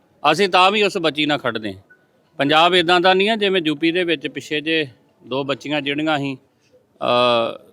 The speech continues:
ਥੋੜ੍ਹਾ ਗਰੀਬ ਪਰਿਵਾਰਾਂ ਨਾਲ ਸੰਬੰਧਿਤ, ਪਛੜੀਆਂ ਨਾਲ, ਤੇ ਉਹਨਾਂ ਨੂੰ ਕਿਸੇ ਨੇ ਮਾਰ ਕੇ ਤੇ ਟੰਗਤਾ ਸੀ ਰੁੱਖਾਂ ਨਾਲ।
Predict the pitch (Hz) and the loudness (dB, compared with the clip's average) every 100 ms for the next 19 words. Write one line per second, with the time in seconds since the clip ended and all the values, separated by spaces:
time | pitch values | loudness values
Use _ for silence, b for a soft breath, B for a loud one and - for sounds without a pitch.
0 | _ 135 143 139 131 - _ _ - 117 | _ 0 4 4 2 -4 _ _ -10 -2
1 | 139 143 147 147 139 143 143 135 131 135 | 0 2 2 4 4 2 0 -2 -6 -4
2 | 139 139 135 - 143 151 147 139 139 147 | -6 -6 -6 -6 -4 -2 0 0 0 -4
3 | 147 - 139 156 160 151 151 143 131 139 | -6 -6 -4 0 0 0 -4 -6 -6 -4
4 | 143 131 123 135 139 143 131 120 127 143 | 0 0 0 -4 -8 -6 -6 -4 -4 -4
5 | 135 110 120 110 | -4 -8 -6 -6